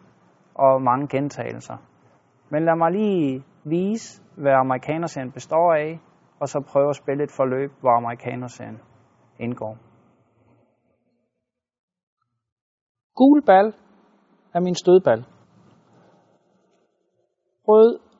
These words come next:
er bal to, og hvid er bal tre.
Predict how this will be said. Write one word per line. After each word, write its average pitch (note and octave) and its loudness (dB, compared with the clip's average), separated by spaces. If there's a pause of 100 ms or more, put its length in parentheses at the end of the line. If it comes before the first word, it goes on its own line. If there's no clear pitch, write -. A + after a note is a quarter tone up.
(120)
er D#3 0
bal D3+ 0 (120)
to, G#3+ 4 (680)
og E3 4
hvid D#3 4
er D3 4
bal C3 2
tre. A2 -4